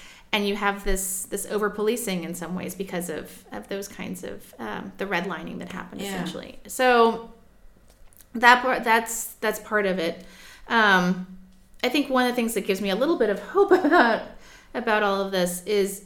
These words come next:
Speaker 1: you also see things like Forward Through Ferguson, which is, um, an org-, an organization, if you will, of, uh, people who come together and try and think of what went wrong,
Speaker 2: Mm.
Speaker 1: what brought this about, and,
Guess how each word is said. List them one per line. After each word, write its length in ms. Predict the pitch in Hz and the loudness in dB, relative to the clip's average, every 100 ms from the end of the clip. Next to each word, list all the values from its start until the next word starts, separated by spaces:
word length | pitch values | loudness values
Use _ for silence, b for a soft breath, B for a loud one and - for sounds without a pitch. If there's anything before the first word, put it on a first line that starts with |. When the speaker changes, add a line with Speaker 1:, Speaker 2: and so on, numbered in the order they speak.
| - | -12
Speaker 1:
you 240 | 220 226 | -2 2
also 320 | 226 220 233 208 | 4 4 2 0
see 320 | 208 208 202 | 0 -2 -2
things 480 | 202 180 180 180 180 | 0 0 2 0 -2
like 160 | 170 | -6
Forward 360 | 175 214 202 196 | -4 0 0 -2
Through 120 | 208 | -6
Ferguson, 640 | 185 190 190 190 151 151 202 | -4 -4 -4 -6 -6 -8 -6
which 220 | 185 190 | -6 -2
is, 360 | 185 185 185 B B B B - | -2 0 -4 B B B B 0
um, 640 | 214 185 175 165 185 - - - - - - 226 | 4 6 4 0 -6 -8 -18 -20 -16 -16 -8 -4
an 80 | |
org-, 360 | 220 208 214 - | 0 0 -2 -8
an 80 | 214 | -4
organization, 1000 | 202 202 202 202 208 - 202 190 185 190 190 - | -4 -4 -4 -4 -4 -6 -6 -4 -4 -4 -8 -16
if 140 | - | -12
you 100 | 202 | -10
will, 460 | 202 190 180 175 175 | -6 -4 -2 -2 -4
of, 560 | 226 196 180 175 180 - | -4 -2 -2 -4 -8 -12
uh, 360 | 233 208 185 185 | -8 -6 -6 -8
people 260 | - 254 285 | -8 -2 -2
who 80 | |
come 180 | 254 226 | 0 -2
together 280 | 208 202 185 | -2 -2 -2
and 100 | 180 | -2
try 120 | 180 180 | -2 -2
and 160 | 185 | -2
think 220 | 185 180 | -4 -2
of 260 | 180 165 165 B B B B | -2 -4 -6 B B B B
what 200 | 214 262 | 2 4
went 140 | 320 294 | 4 0
wrong, 420 | 196 165 170 214 - 190 | 0 0 -2 -6 -10 -12
Speaker 2:
Mm. 260 | 185 170 - - - - - _ - | -10 -10 -12 -20 -20 -20 -20 _ -2
Speaker 1:
what 340 | 247 262 - | 0 0 -2
brought 240 | 226 226 226 | 0 0 0
this 120 | 214 | -4
about, 540 | 208 180 170 175 - B B B B | -4 -2 -2 -2 -6 B B B B
and, 540 | 214 202 196 190 190 | 2 4 4 2 0